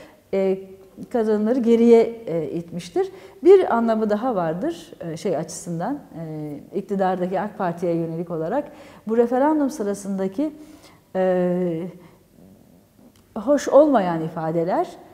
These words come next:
Türkiye'deki, e, Kürt halkının, e, ak Parti'ye desteğini de, e, zayıflatmıştır. Yani, e, biz o, hani, e, onlara işte yiyecek vermezsek aç kalırlar türü, yani açlıkla tehdit etmek,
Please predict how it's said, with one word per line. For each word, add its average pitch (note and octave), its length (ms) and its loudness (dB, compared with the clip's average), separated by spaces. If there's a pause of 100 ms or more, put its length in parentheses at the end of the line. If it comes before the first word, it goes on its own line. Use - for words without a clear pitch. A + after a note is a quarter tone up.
(280)
Türkiye'deki, A#3+ 1200 0
e, G3 280 -2
Kürt E4+ 240 0
halkının, A#3+ 520 -2 (460)
e, G3+ 300 0
ak F4+ 240 2
Parti'ye A#3+ 380 -2
desteğini A#3 540 4
de, E3 220 4 (280)
e, E3 160 0
zayıflatmıştır. D#3+ 840 -2
Yani, F3+ 400 2 (500)
e, F3+ 260 2
biz B3 380 4
o, F3 180 0
hani, F3+ 320 -4 (300)
e, F3 140 -8 (1200)
onlara G#3+ 500 2
işte G3+ 400 -2 (240)
yiyecek A3 440 4
vermezsek G#3 540 0
aç A#3+ 240 2
kalırlar E3+ 520 0
türü, E3+ 120 -2
yani F3 220 -2
açlıkla A3+ 480 0
tehdit F#3 420 -6
etmek, A3+ 340 -4